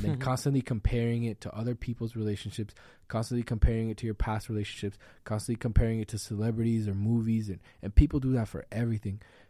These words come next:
Speaker 1: People, like, will literally get jobs because they see someone else doing it. People, there's, like, a bunch of people who wanna be rappers 'cause they're like, "Oh, rappers are cool. Rappers get bitches. Rappers have money. Rappers have all this shit."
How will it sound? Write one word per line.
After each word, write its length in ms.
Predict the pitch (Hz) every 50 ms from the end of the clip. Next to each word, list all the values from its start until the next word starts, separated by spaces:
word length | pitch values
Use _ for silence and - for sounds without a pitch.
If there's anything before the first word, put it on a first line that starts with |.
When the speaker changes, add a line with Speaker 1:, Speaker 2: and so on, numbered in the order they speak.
| -
Speaker 1:
People, 540 | - 143 139 - 151 151 151 147 147 139 - - - - - -
like, 240 | 127 107 107 104 -
will 140 | 110 113 113
literally 340 | 117 131 139 139 135 127
get 240 | 117 127 123 117 107
jobs 600 | 104 - 120 113 120 131 135 143 143 143 - - - - - - -
because 260 | 120 113 - 123 110
they 80 | 120
see 240 | 113 - - 135 127
someone 320 | 120 - 127 117 117 110 110
else 180 | 113 117 113
doing 240 | 107 113 104 101 95
it. 140 | 92 90 -
People, 200 | 143 143 147 139
there's, 220 | 139 151 160 160
like, 100 | 170 151 143
a 60 | 135
bunch 280 | 127 131 139 143 -
of 60 | 143 120
people 220 | - 143 139 135
who 140 | 123 127 120
wanna 220 | 113 117 127 131
be 120 | 123 120 113
rappers 540 | 104 107 110 107 110 - 113 101 101 98
'cause 140 | - - 113
they're 100 | 110 110
like, 140 | 104 107 113
"Oh, 100 | 143 135
rappers 360 | 117 120 120 123 - 135 120 113
are 60 | 107
cool. 280 | - - 143 139 120
Rappers 380 | 110 113 113 120 - 120 113 110
get 180 | 110 117 107 110
bitches. 360 | 127 127 - - 107 104 107
Rappers 260 | 110 117 123 120 110
have 160 | 120 117 107
money. 260 | 107 110 117 123 117
Rappers 340 | 104 107 110 117 - 117 -
have 160 | - 117 -
all 120 | - 110 117
this 140 | 117 117 -
shit." 200 | - - 104 98